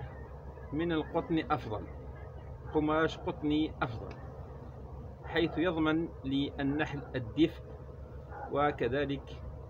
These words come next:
يمتص الرطوبة التي بداخل الخلية. أي قماش يمكن ال-، يمكنك أن تحصل عليه، سواء أن تشتريه أو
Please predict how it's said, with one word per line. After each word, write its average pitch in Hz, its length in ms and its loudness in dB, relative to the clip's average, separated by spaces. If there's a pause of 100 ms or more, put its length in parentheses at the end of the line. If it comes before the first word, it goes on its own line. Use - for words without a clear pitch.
(140)
يمتص 135 460 -2
الرطوبة 123 560 2
التي 127 680 -2 (100)
بداخل 123 640 0 (220)
الخلية. 101 480 -4 (1600)
أي 233 280 2
قماش 170 600 4
يمكن 160 440 2 (120)
ال-، 151 220 0 (100)
يمكنك 160 460 0
أن 156 260 2
تحصل 135 320 -2
عليه، 123 380 2 (120)
سواء 151 520 2
أن 151 100 0
تشتريه 135 640 0 (120)
أو 202 420 0